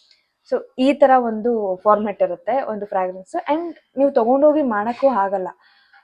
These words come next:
ಅದ್ರಲ್ಲಿ ನಿಮ್ಗೆ ಕಂಪ್ಲೀಟ್ ಆಗಿ ಎಷ್ಟು ರೇಷಿಯೋಸ್ ಹಾಕ್ಬೇಕು. ಯಾಕಂದ್ರೆ ಅದ್ರಲ್ಲಿ ನೀವು ಈ ಫೀಲ್ಡ್ ಅಲ್ಲಿ ಇದ್ದಾಗ ಅಗರಬತ್ತಿಗೆ ಅಂತಾನೆ some mixing, ಆ,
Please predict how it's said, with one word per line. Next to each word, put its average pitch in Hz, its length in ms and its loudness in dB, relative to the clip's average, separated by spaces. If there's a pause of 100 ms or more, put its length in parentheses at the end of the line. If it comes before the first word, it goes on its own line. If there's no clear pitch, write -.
(140)
ಅದ್ರಲ್ಲಿ 262 380 2
ನಿಮ್ಗೆ 254 260 0
ಕಂಪ್ಲೀಟ್ 247 480 -4
ಆಗಿ 233 180 0
ಎಷ್ಟು 226 560 -2
ರೇಷಿಯೋಸ್ 233 520 -2
ಹಾಕ್ಬೇಕು. 196 480 -2 (440)
ಯಾಕಂದ್ರೆ 226 340 -4
ಅದ್ರಲ್ಲಿ 247 520 0
ನೀವು 233 260 -6
ಈ 240 160 -6
ಫೀಲ್ಡ್ 254 260 -2
ಅಲ್ಲಿ 233 160 -2
ಇದ್ದಾಗ 196 260 -4 (760)
ಅಗರಬತ್ತಿಗೆ 233 600 -2
ಅಂತಾನೆ 226 300 -6
some 220 380 -8
mixing, 226 520 -4 (840)
ಆ, 190 340 -2